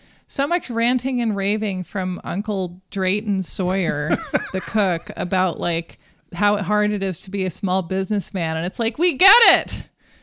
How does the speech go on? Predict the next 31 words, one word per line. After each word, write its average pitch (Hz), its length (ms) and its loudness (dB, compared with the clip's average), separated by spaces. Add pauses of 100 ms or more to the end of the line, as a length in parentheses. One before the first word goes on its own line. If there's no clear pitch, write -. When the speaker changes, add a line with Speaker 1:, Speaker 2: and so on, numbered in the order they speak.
(220)
Speaker 1:
Reaganomics, 370 880 4
but, 277 100 -4
like, 359 180 -8
why 285 180 0
is 427 140 -4
the 427 60 -10
family 392 440 -2
this 349 200 -6
ambitious? 339 680 -2
I 233 140 -2
had 269 180 -2
no 311 160 0
idea 359 280 0
this 349 200 -4
was - 180 -2
what 302 140 -6
they 339 140 0
wanted 285 440 0
for 240 140 -2
themselves." 175 640 -2
That's 262 260 0
the 403 100 -2
weird 311 360 -2
thing 214 180 0
to 214 140 -4
me. 180 160 -2
Why 180 180 2
did 302 120 -2
they 349 120 2
do 254 300 0
this? - 520 -2